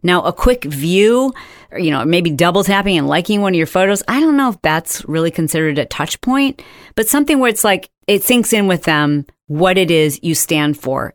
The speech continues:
and how it is you can help them. That's a touch point. Once you've piqued the interest of your potential customer, get this, and they're sitting on the fence,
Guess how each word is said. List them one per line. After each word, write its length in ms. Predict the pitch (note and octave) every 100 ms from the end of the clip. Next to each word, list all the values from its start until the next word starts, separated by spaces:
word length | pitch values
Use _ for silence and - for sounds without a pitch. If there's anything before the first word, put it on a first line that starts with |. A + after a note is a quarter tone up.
| -
and 100 | D#3
how 260 | - E3+
it 80 | E3
is 140 | D#3
you 60 | D3
can 140 | C#3
help 260 | C#3+ C#3 -
them. 260 | G#2 G#2 -
That's 420 | E3+ F#3+ - - -
a 80 |
touch 320 | D#3+ D3+ A2+ -
point. 260 | C3 F#2+ - _ _ _ _ _ _ _ _ -
Once 460 | D3+ F#3 C#4 - -
you've 320 | G#3 G#3 -
piqued 380 | - A3 G#3 -
the 300 | F3 F3 E3 _
interest 680 | F3+ A3+ B3+ - G2 - - -
of 120 | D#3+
your 240 | D3+ E3 F3+
potential 460 | G3+ - E3+ E3
customer, 480 | - D3 - G#3+ A3+
get 300 | E3 E3 D3
this, 340 | F#3 A#2+ - - - -
and 120 | - F3
they're 80 |
sitting 320 | D#3+ - G3+ G#3
on 120 | G3+
the 80 | E3+
fence, 560 | - D#3 C4+ - -